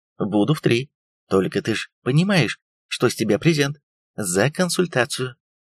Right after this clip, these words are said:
"Согласен, на символический. Я не сильно уверен насчёт бюджета. Возможно, на большой шопинг денег и не останется. Зависит от первой покупки". "Что ты решил такого прикупить? Новый уровень интеграции?"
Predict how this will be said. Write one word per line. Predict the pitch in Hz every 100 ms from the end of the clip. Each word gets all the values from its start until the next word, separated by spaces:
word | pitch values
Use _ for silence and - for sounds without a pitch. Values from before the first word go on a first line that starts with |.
| _
"Согласен, | - - 170 165 180 185 175 180
на | 160 113 123 160
символический. | - 151 123 104 - - 107 92 -
Я | 101 120
не | 175
сильно | 160 143 165
уверен | 160 113 151 95 -
насчёт | 113 - 104
бюджета. | 95 90 85 - - _ _ -
Возможно, | 85 87 90 98 185 170 165
на | 147 117
большой | 113 - 147 131
шопинг | 151 151 113 98
денег | 131 120 -
и |
не | 104
останется. | 92 - 87 69 71 - _
Зависит | - 85 92 147 165 101
от | 78
первой | 95 104 -
покупки". | 80 76 - - - _ _ _ _ _
"Что | - - 175
ты | 151 143
решил | 143 156 117
такого | 123 131 107
прикупить? | 120 127 170 123 - _ _ -
Новый | 120 143 131 131 123
уровень | 139 131 135 123
интеграции?" | - 123 123 160 208 156 117